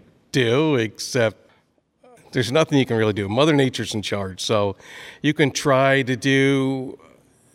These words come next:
what you can as far as tree nutrition, all that going in, prepare your soils.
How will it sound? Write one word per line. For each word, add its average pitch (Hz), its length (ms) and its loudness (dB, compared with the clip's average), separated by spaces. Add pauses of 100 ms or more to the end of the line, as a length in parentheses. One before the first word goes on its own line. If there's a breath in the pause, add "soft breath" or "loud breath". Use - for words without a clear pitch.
(100)
what 139 260 0
you 139 140 0
can 135 400 0
as 120 160 -4
far 127 220 0
as 117 120 -4
tree 131 240 -2
nutrition, 131 680 -2
all 123 160 0
that 123 240 0
going 120 300 2
in, 165 360 2 (480 loud breath)
prepare 113 360 -2
your 107 100 -4
soils. 139 800 0